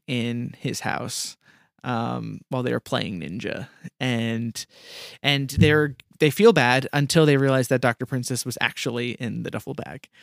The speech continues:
And which I think Ice King kind of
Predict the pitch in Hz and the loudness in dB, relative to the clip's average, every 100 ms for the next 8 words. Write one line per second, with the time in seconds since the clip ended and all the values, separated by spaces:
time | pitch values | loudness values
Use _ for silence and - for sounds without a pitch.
0 | - _ - 135 127 127 - _ _ 143 | -20 _ -4 0 0 0 -6 _ _ 0
1 | 139 - - - - _ _ _ _ _ | 0 0 -6 -8 -12 _ _ _ _ _
2 | _ - - 156 185 180 _ _ _ - | _ -20 -4 2 4 2 _ _ _ 0
3 | 208 233 - 151 143 165 147 131 | 4 4 4 2 4 4 4 2